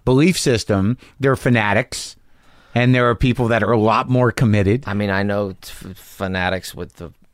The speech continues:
Speaker 2: fucking iPhone, you know,
Speaker 1: Sure.
Speaker 2: that are like, I mean, you know what I
Speaker 1: Right.
Speaker 2: mean? I mean, I guess it definitely is a different thing, but I don't know. I mean, there are certain things, you
Speaker 1: No,
Speaker 2: know,
Speaker 1: yeah, but, like,
Speaker 2: Facebook.
Speaker 1: there, there's different levels of, like, you know, I guess I just, I'm coming from a, a, a place of ignorance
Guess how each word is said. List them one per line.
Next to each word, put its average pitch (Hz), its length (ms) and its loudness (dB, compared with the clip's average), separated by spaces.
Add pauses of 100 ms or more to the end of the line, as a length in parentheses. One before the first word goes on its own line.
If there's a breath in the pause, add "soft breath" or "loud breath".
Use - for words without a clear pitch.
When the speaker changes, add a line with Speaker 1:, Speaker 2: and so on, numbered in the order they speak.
(180)
Speaker 2:
fucking 82 460 -10
iPhone, 76 680 -8
you 90 100 -8
know, 90 100 -6
Speaker 1:
Sure. 185 140 2
Speaker 2:
that 90 100 0
are 87 140 -6
like, 82 260 -10
I 82 80 -10
mean, 80 260 -12
you 87 140 -10
know 85 80 -10
what 87 100 -10
I - 40 -6
Speaker 1:
Right. 143 260 0
Speaker 2:
mean? 90 80 -8
I - 20 -6
mean, 107 140 -4
I 113 160 -2
guess 98 240 -6
it 95 260 -8
definitely 90 380 -6
is 92 100 -10
a 90 60 -14
different 85 300 -12
thing, 107 160 -4
but 85 180 -8 (100)
I 92 140 -14
don't 82 160 -12
know. 104 240 -4
I 67 60 -8
mean, 71 160 -14
there 76 120 -10
are 82 140 -8
certain 80 400 -8
things, 95 340 -8
you - 60 -4
Speaker 1:
No, 311 80 2
Speaker 2:
know, 294 60 4
Speaker 1:
yeah, 285 240 4
but, 165 120 0
like, 170 180 2
Speaker 2:
Facebook. - 400 0
Speaker 1:
there, 156 140 0
there's 156 240 0
different 170 300 0
levels 151 400 2
of, 123 180 0
like, 131 360 0
you 147 180 -2
know, 143 100 2
I 147 120 -2
guess 170 240 0
I 147 80 4
just, 127 240 0
I'm 120 260 2
coming 135 240 2
from 107 220 2
a, 101 100 2
a, 101 440 0
a 104 40 -4
place 107 320 0
of 95 100 -4
ignorance 110 640 0